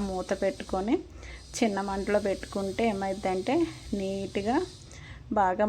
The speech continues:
మగ్గిపోతుంది. ఈ లోపు అందులోకి కొంచెం కొత్తిమీర కూడా కట్ చేసి అయితే వేసుకున్నానండి.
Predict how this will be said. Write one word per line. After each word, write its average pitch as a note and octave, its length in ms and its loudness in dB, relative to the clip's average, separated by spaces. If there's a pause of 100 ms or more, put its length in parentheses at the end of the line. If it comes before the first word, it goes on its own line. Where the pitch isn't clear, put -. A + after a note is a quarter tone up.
మగ్గిపోతుంది. F#3 720 0 (500)
ఈ A3+ 40 6 (100)
లోపు G3+ 300 6
అందులోకి F#3+ 440 2 (100)
కొంచెం F#3+ 280 -4 (120)
కొత్తిమీర F#3+ 380 0 (100)
కూడా A#3 140 2 (100)
కట్ F#3+ 280 4
చేసి F#3+ 280 0
అయితే F3+ 200 2 (120)
వేసుకున్నానండి. F3+ 840 -2